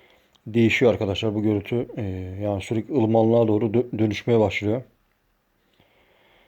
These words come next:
İç bölgelerimiz yine soğuk olabilir arkadaşlar. Şöyle bakıyorum, e, bu soğuk havanın bir kuvvetli yönü var mı şu anda kutuplarda? Evet, Sibirya tarafı yine çok kuvvetli arkadaşlar. E, bizim bulduğumuz bölge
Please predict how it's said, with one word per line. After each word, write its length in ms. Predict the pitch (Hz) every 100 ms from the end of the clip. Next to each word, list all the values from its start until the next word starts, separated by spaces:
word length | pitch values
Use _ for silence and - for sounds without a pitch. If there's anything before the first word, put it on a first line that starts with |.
| _
İç 220 | 147 - 131
bölgelerimiz 520 | 117 110 113 113 113
yine 140 | 117
soğuk 300 | 104 120 110
olabilir 320 | 120 117 110
arkadaşlar. 440 | 107 98 107 95 120
Şöyle 360 | - 113 107
bakıyorum, 400 | 107 - 120 113 139
e, 260 | 101 98 98
bu 80 | 101
soğuk 260 | 127 110
havanın 160 | 117 107
bir 100 | 101
kuvvetli 360 | 113 117 -
yönü 260 | 110 110 110
var 140 | 113
mı 120 | 107 101
şu 140 | 120
anda 120 | 104
kutuplarda? 600 | - - - 110 104 120 - _ _ _ - - _ -
Evet, 140 | 110
Sibirya 420 | - 127 120 113
tarafı 240 | 117 110 113
yine 160 | 110
çok 220 | 107 117 -
kuvvetli 300 | 107 120 107
arkadaşlar. 580 | 104 107 98 123 - -
E, 200 | 107 98
bizim 220 | 107 113
bulduğumuz 340 | 113 110 110 104
bölge 360 | 104 113 131